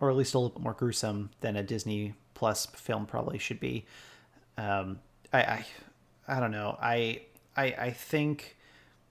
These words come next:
I think they're gonna hold off on it because, like I said, like, they haven't really put any inv-, uh, any money into this, so they don't have any loss investment to worry about.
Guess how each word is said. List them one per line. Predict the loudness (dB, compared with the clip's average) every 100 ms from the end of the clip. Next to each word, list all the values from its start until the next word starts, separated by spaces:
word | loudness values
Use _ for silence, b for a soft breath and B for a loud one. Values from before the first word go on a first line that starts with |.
| -8 -4
I | 0
think | 2
they're | 4
gonna | 4
hold | 4 4
off | 4 2 0
on | -2
it | -2 -4 -10 -12
because, | -2 0 -2 -2
like | -2 0
I |
said, | 0 0
like, | 0 0
they | 0
haven't | 2 0 0
really | 0
put | 0 0
any | 0 0
inv-, | -4 -8 -4
uh, | -2 -2 -4
any | -2 -2
money | -2 -2 -2
into | -4 -4
this, | 0 0 0 -4 -8 B B B _
so | -4 -2
they | 2 4
don't | 4
have | 2 0
any | 0 -2
loss | 0 -2 -4
investment | -6 -2 -2 -2 -6
to | -6
worry | -6 -4 -4
about. | -4 -4 -2 -4